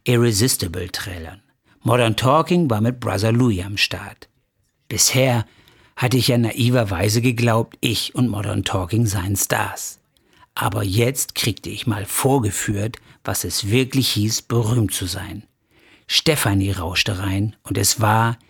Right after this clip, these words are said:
wie wenn eine Boeing sieben null sieben in einem Provinzvorgarten landete. Sowas hatte ich noch nicht gesehen. Im Zentrum die Prinzessin wie eine Bienenkönigin. Drumrum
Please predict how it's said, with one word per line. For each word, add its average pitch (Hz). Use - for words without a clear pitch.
wie 120
wenn 127
eine 127
Boeing 143
sieben 123
null 135
sieben 110
in 120
einem 113
Provinzvorgarten 101
landete. 92
Sowas 151
hatte 117
ich 151
noch 104
nicht 127
gesehen. 98
Im 120
Zentrum 151
die 98
Prinzessin 117
wie 120
eine 131
Bienenkönigin. 98
Drumrum 131